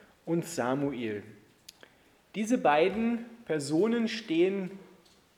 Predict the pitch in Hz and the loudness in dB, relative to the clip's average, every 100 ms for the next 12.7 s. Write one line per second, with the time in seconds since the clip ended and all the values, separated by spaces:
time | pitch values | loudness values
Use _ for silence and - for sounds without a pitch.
0 | _ _ _ _ _ - - 160 170 175 | _ _ _ _ _ 0 0 2 2 2
1 | 160 151 220 - 208 139 160 196 - 175 | 2 0 -4 -4 -2 0 0 -2 -8 -8
2 | 175 - - 226 220 - 123 107 104 - | -8 -6 -4 -2 -2 -2 -4 -4 -10 -14
3 | - - _ _ _ _ _ _ _ _ | -16 -18 _ _ _ _ _ _ _ _
4 | _ _ _ _ _ _ - - - _ | _ _ _ _ _ _ -20 -20 -20 _
5 | - 143 202 - 156 156 160 139 156 - | 6 8 8 6 2 2 6 8 8 4
6 | 156 151 - 175 180 - 160 151 143 143 | 0 -2 0 0 0 -2 -4 0 0 2
7 | 170 170 175 143 151 175 175 107 101 - | 4 4 4 2 6 6 4 -4 -6 -12
8 | - - - - - - - - - - | -20 -20 -20 -20 -20 -16 -12 -12 -14 -18
9 | - - 202 226 226 233 254 - 190 170 | -12 6 10 10 8 6 4 6 4 6
10 | 165 143 139 - 127 117 113 107 - - | 2 2 -2 -2 -4 -6 -8 -12 -18 -20
11 | - - - 196 214 214 226 185 196 226 | -20 -20 -8 0 0 4 4 6 8 8
12 | 208 165 156 185 185 - | 8 8 8 6 4 -4